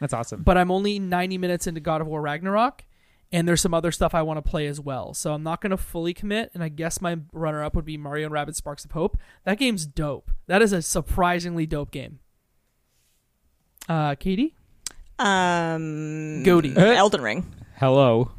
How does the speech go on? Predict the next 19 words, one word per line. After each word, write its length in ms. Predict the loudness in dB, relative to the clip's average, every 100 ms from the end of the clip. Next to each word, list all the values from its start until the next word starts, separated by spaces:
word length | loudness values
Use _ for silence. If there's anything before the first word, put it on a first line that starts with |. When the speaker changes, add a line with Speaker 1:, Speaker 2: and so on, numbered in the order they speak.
| -20 0
Speaker 3:
Elden 380 | 4 6 6 4
Speaker 2:
<laughs> 0 |
Speaker 3:
Ring. 840 | 2 2 2 2 2 0 -2 -4 -8 -14 -10 0
Okay, 300 | 4 4 0
Speaker 2:
Yeah. 120 | -2
Speaker 3:
the 80 | -2
thing 220 | 4 4 6
about 200 | 6 8
Elden 320 | 6 4 -2
Ring 220 | -6 -8 -12 _ _ -14 -4
is 220 | -2 2
that 380 | 2 2 -4 -10 -12 _ _ _ 4
it's 300 | 4 4 0
not, 280 | 2 2 2
it 100 | 2
doesn't 260 | 2 2
happen 340 | 2 2 4 2
very 240 | 2 4
often 560 | 4 2 2 0 0